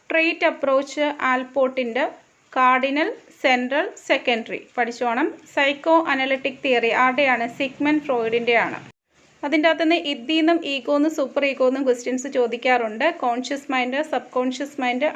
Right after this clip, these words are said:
അൺകോൺഷ്യസ് മൈൻഡ് പഠിച്ചു വെച്ചേക്കുക. അതുപോലെ പേഴ്സണാലിറ്റി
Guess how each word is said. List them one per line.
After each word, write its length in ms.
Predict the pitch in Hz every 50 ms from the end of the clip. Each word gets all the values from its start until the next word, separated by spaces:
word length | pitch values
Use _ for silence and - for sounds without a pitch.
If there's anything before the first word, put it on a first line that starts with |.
| - 233
അൺകോൺഷ്യസ് 640 | 233 240 247 - 247 247 254 254 - 262 254 - 247
മൈൻഡ് 220 | 226 214 214 226 220 233
പഠിച്ചു 220 | 220 220 - - 240
വെച്ചേക്കുക. 420 | 233 - 254 233 233 - 277 330 349 - - - - - - - _ _ 294 277
അതുപോലെ 380 | 277 311 294 320 311 311 330 339 349 349 - 294
പേഴ്സണാലിറ്റി 640 | 269 269 285 285 - 311 311 302 302 302 320